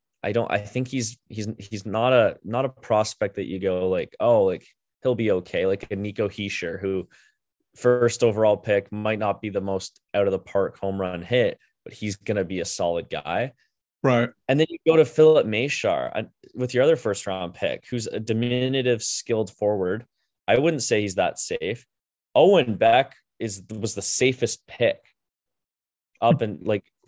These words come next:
Speaker 1: in that
Speaker 2: Yeah.
Speaker 1: whole draft. Then they went with Lane Hutson. All they did was take swings on potential.
Speaker 2: I was gonna say, they seem like you, like you nailing it on the head.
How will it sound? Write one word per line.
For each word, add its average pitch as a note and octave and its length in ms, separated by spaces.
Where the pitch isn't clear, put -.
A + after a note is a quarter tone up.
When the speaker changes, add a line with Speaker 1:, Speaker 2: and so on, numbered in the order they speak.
Speaker 1:
in A#2 120
that G#2+ 160
Speaker 2:
Yeah. A2+ 140
Speaker 1:
whole C3 180
draft. A2+ 560
Then C3+ 100
they D3 100
went D3 180
with C#3 140
Lane C#3 360
Hutson. B2 640
All D3+ 200
they E3 160
did C#3 280
was A2 280
take B2+ 260
swings G#2+ 440
on G2+ 140
potential. - 760
Speaker 2:
I C#3+ 80
was D3+ 100
gonna D3+ 140
say, A#2+ 400
they C#3 440
seem B2 640
like A#2+ 220
you, B2+ 220
like A#2 220
you C3+ 140
nailing C3+ 380
it A#2 120
on A2 140
the G#2+ 80
head. G#2 280